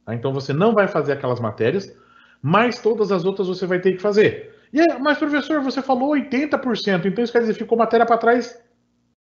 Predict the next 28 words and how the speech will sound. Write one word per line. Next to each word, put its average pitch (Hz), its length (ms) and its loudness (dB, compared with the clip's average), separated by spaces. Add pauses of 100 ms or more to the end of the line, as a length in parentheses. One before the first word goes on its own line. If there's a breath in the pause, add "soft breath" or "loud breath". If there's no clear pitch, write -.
faltando." 240 640 0 (100)
Aí 131 160 -2
você 151 220 -4
vai 156 140 4
fazer 143 320 -2
essas 160 320 2
matérias 131 560 0
num 156 100 -2
regime 143 380 -4
que 156 80 -6
nós 139 160 -4
chamamos 135 400 -2
de 185 440 2 (200)
adaptação, 170 1500 -2 (880)
tá? 117 360 -8
Quando 120 160 2
essa 131 140 0
disciplina 123 480 -4
for 185 360 2
disponibilizada, 165 1080 2 (600)
ela 131 240 -2
vai 160 240 2
aparecer 170 480 0
dentro 139 420 -6
do, 123 600 0
do 113 100 -4
seu 120 180 -2
sistema 147 720 2